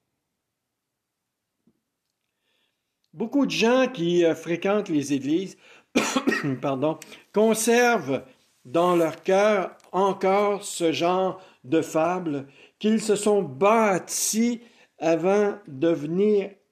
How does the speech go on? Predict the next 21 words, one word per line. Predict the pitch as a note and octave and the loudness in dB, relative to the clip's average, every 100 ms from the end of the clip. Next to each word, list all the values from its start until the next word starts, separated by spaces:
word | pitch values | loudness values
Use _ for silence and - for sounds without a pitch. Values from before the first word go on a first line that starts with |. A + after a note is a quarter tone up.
| _ _ | _ _
à | E3 | -4
Dieu. | D#3 A#2+ C#3 C3+ - _ _ _ _ _ _ _ _ _ _ _ _ _ _ _ _ _ _ _ _ _ _ _ | -4 -4 -6 -6 -8 _ _ _ _ _ _ _ _ _ _ _ _ _ _ _ _ _ _ _ _ _ _ _
Toutefois, | C4+ - G3 A3+ B3+ | -10 -8 -2 0 2
lorsque | G#3+ F#3 A3 A3 F#3 D#3+ - - _ | 2 2 0 -2 -2 -2 -4 -18 _
les | C#3+ F3 | -2 0
personnes | G3 F3+ - A3+ A3 - | 0 -2 0 0 0 -4
avancent | E3 D#3 C3+ G#3 C#4+ C#4 D#3+ A2+ - - _ _ _ _ - | -4 -2 0 0 0 -2 -6 -8 -14 -16 _ _ _ _ -6
dans | C3+ D#3 D3 | -2 0 2
les | D3 D#3 D3+ | 2 0 0
connaissances | F3 F3 E3+ - F3+ G3+ G3 C3 | 0 2 0 0 -2 0 -2 -6
bibliques | B2 E3 C#3+ E3+ A#3 - | -2 -2 0 -2 -2 -2
et | D#3+ | -4
de | D3+ D3 | 0 -2
Dieu | A#2+ B2+ F3+ G3 | -4 -4 -2 -2
lui-même, | D#3 D3 E3 D#3 F#3+ A#3+ D4 D3 B2+ - _ _ _ _ _ _ _ | -4 -2 -2 -2 -4 -6 -8 -10 -10 -16 _ _ _ _ _ _ _
et | D3 F3 E3+ | -2 -2 0
que | E3+ E3 D#3 | 2 2 2
l'Esprit | D3 D#3+ D3+ - C#3+ C#3 | 0 -2 -6 -10 -10 -8
Saint | - E3 D3+ _ _ - | -6 -8 -10 _ _ -10
agit | D3 D3+ C#3 D3+ A#3 C4+ - - - - - | -6 -4 -2 -2 0 0 -2 -12 -18 -20 -2
par | F3 E3 | 0 0